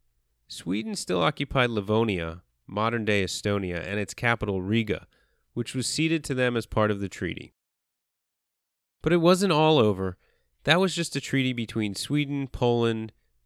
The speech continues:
and Poland's allies Brandenburg-Prussia and the Holy Roman Empire. Poland had decided at this point their truce with Russia should probably end because they wanted Vilnius and the other eastern lands back from them.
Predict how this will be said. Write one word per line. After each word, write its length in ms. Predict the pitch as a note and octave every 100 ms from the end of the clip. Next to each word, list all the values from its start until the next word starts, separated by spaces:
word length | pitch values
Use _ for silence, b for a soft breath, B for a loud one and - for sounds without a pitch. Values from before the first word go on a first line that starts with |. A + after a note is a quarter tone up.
| -
and 220 | G#2+ G2+
Poland's 380 | C3+ C#3 C3+ A#2
allies 420 | A2+ A2 G#2 G2+
Brandenburg-Prussia 920 | G#2 G#2+ G#2+ G2+ F2+ - A#2 A2 F#2+
and 140 | F#2 F2+
the 60 |
Holy 220 | G2 G2
Roman 320 | F#2 F#2 F2 F#2
Empire. 540 | G#2+ G2 E2+ - - _ _ _ _ _ _ _ _ _ _ _ _ _ _ _
Poland 340 | - D3+ D#3 C3+
had 160 | C3
decided 480 | A#2+ A2+ A#2+ A2+ A2
at 140 | A2
this 140 | F3+ F#3+
point 340 | - D3+ C#3+
their 160 | A#2+ A2+
truce 400 | - D#3+ D3 -
with 160 | A#2+
Russia 360 | A2+ A#2 A2+ G2
should 220 | - -
probably 500 | - G#2+ A#2+ A#2+ C3+
end 260 | G2+ F#2 G2+
because 420 | G2 - G2+ F#2+
they 120 | G2+
wanted 380 | G2 F#2+ G#2 A2
Vilnius 580 | F#2+ G#2+ A2+ A#2 A2+ -
and 140 | G#2+
the 80 | G#2
other 220 | A2 A#2
eastern 400 | G2 G#2 - G#2
lands 260 | G2+ G2 G2
back 300 | A2 B2+ -
from 240 | - F2
them. 240 | - C#2